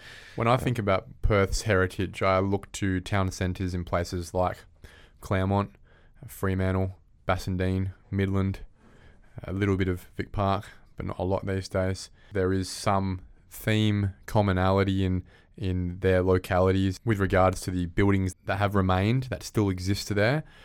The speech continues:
Speaker 1: And I know that a lot of these local governments are at pains to look to try and keep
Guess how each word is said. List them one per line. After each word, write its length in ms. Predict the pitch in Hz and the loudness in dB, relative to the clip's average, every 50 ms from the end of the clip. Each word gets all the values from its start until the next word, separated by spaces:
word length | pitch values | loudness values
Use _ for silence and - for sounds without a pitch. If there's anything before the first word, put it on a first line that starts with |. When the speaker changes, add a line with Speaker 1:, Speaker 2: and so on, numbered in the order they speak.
| - - - _ _ _ _ _ | -20 -20 -20 _ _ _ _ _
Speaker 1:
And 280 | - 95 95 95 - - | -2 0 0 0 0 0
I 80 | 95 | 0
know 220 | 95 95 98 95 95 | 2 4 4 4 6
that 280 | 95 92 - - - | 4 4 2 0 -4
a 60 | - 101 | -8 -2
lot 220 | 92 95 98 98 | 0 2 2 2
of 140 | 92 90 95 | 0 0 0
these 420 | 98 92 90 90 87 - - - - _ - - _ _ - | 0 2 2 0 -2 -4 -10 -12 -16 _ -20 -20 _ _ 0
local 320 | 101 95 95 - 95 87 | 2 2 2 2 0 -2
governments 600 | 87 104 117 131 123 117 95 90 - - - - - 170 139 - - - | 2 2 2 2 2 0 -2 -2 -4 -6 -12 -14 -14 -16 -18 -16 -12 -4
are 260 | - 101 101 101 95 | 0 2 4 4 4
at 140 | 95 - - | 4 2 0
pains 400 | - - 98 95 95 95 95 - | -2 -2 -2 0 0 -2 -4 -6
to 160 | - - 98 | -6 -6 -4
look 160 | 92 92 87 - | -4 -4 -6 -6
to 80 | - | -10
try 240 | 92 - - 95 92 | -6 -2 0 0 0
and 140 | 90 87 - - - - - - - | 0 -2 -6 -10 -14 -18 -18 -16 -4
keep 280 | - 135 139 139 - | 0 0 0 0 -2